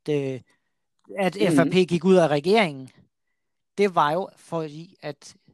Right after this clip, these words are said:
Speaker 1: at
Speaker 2: Ja.
Speaker 1: I S kvinder bliver hentet hjem. Så, s-
Speaker 2: Da blir det va-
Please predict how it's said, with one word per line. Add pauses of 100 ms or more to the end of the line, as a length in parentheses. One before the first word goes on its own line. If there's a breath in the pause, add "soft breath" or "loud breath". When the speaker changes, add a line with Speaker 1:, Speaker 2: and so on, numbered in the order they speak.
(220)
Speaker 1:
at
Speaker 2:
Ja.
Speaker 1:
I
S
kvinder
bliver
hentet
hjem. (480 loud breath)
Så, (240)
s- (1800)
Speaker 2:
Da
blir
det
va-